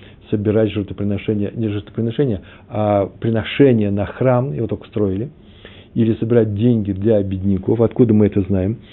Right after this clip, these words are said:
Да потому что храм для того был поставлен, для того он и строился, чтобы спасать людей от наказания через карбонот. Э, курбан – это жертва. Приносили в храме жертвы, прегрешение, вина, которая, э, была за, э, на еврейском народе,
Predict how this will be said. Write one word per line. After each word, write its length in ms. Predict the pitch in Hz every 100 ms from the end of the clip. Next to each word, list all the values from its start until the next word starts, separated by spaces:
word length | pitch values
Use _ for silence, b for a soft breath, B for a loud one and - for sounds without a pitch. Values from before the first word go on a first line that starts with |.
| B B -
Да 80 | 123
потому 200 | 165 170
что 200 | - 151 B B B
храм 380 | - - 170 220
для 120 | 165
того 160 | 160 180
был 180 | 175 175
поставлен, 540 | 170 147 170 175 123
для 80 | 107
того 160 | 123 127
он 100 | 123
и 40 |
строился, 580 | - 113 127 185 180 127
чтобы 240 | - 104
спасать 400 | - 113 127 123
людей 260 | 104 117 127 B B -
от 140 | -
наказания 560 | 127 139 127 139 113 98
через 200 | - 131
карбонот. 640 | - 123 120 131 127 113 - B B B B
Э, 140 | 123
курбан – 360 | 113 123 123 151
это 120 | 143
жертва. 480 | 110 139 120 - - B B B -
Приносили 320 | 120 123 123
в 80 | -
храме 240 | 113 110
жертвы, 400 | 113 220 226 151 - - - - - - - - - - -
прегрешение, 680 | 127 120 113 160 160 123 117 B B
вина, 560 | 101 90 113 127 139 110
которая, 500 | - 104 113 107 101 - B B B -
э, 100 | 101
была 460 | 98 117 117 107
за, 360 | 95 107 107 101 b b b -
э, 180 | 101
на 280 | 98 110 104
еврейском 420 | 101 110 120 120
народе, 460 | 104 107 127 113 95